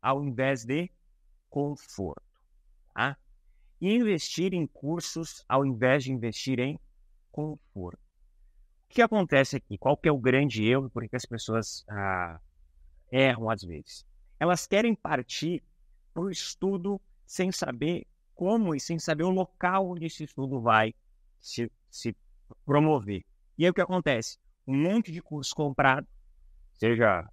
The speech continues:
ah, curso ou tarefas que a pessoa adquiriu, tá? E não consegue ter um espaço pra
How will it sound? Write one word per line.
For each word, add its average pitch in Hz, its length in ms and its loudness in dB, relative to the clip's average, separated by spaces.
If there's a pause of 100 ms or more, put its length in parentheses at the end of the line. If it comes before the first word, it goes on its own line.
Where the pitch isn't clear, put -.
ah, 90 240 2
curso 110 500 -4
ou 92 280 -4
tarefas 101 580 2
que - 100 -6
a - 40 -6
pessoa 98 320 -4
adquiriu, 107 520 -2 (540)
tá? 117 340 2 (500)
E 170 260 -2 (120)
não 156 220 0
consegue 147 420 -2
ter 147 120 -2
um 151 100 -2
espaço - 800 -4 (100)
pra 131 380 2